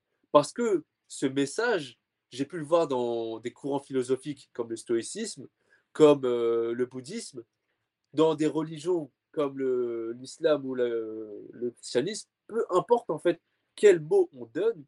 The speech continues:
comment on le définit, le fond est le même. Traite les gens avec bienveillance et amour, c'est tout.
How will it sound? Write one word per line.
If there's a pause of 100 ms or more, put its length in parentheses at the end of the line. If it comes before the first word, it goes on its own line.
(420)
comment
on
le
définit, (600)
le
fond
est
le
même. (100)
Traite
les
gens
avec
bienveillance
et
amour, (100)
c'est
tout.